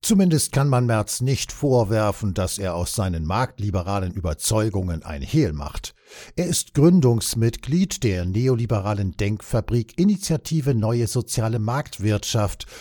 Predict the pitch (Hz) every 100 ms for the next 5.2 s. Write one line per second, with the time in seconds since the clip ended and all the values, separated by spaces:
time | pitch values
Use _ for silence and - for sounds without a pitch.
0 | - 123 95 101 156 - - 127 101 95
1 | - 127 135 127 131 117 90 - 107 117
2 | 104 104 104 98 98 87 101 - - 98
3 | 98 107 - - - - 180 - - 160
4 | 170 123 92 - - 71 65 - 85 -
5 | -